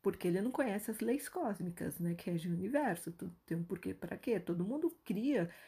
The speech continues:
e atrai situações na própria vida, mesmo que não saiba,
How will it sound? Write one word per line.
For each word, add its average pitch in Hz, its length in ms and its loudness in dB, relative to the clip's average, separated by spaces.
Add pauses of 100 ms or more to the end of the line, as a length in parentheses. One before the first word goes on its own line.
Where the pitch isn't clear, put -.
(180)
e 170 100 4
atrai 175 380 -2
situações 170 500 -4
na 170 80 0
própria 170 320 -6
vida, 226 220 2
mesmo 233 400 2
que 254 140 -6
não 330 140 -2
saiba, 175 600 0